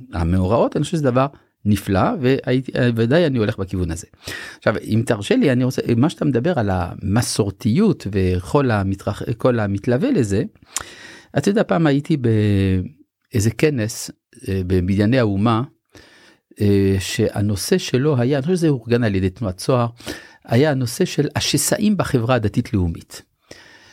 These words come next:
ואז היינו שלושה בבמה,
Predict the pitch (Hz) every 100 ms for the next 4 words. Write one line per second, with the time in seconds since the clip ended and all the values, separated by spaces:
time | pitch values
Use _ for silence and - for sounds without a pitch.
0 | _ - 101 113 113 104 104 101 98 -
1 | - 175 320 320 - - 143 - 98 110
2 | 92 85 73